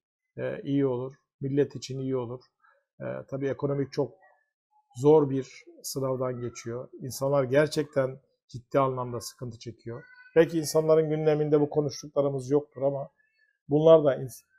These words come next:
insanların ekonomisinden, güvenliğinden, adaletinden, sağlığından, eğitimine kadar her, e, durumlarını ilgilendiren bir konu olduğu için, e, dolayısıyla onları da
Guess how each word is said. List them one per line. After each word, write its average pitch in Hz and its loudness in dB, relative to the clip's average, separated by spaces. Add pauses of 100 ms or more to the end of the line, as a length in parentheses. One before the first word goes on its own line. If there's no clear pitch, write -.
(220)
insanların 147 2
ekonomisinden, 139 -4 (420)
güvenliğinden, 135 0 (440)
adaletinden, 131 0
sağlığından, 131 0
eğitimine 135 -2
kadar 131 -4 (480)
her, 151 10 (460)
e, 127 -4 (880)
durumlarını 139 2
ilgilendiren 135 0
bir 127 -6
konu 135 -8
olduğu 143 2
için, 165 -6 (580)
e, - -2
dolayısıyla 139 2
onları 143 2
da 143 2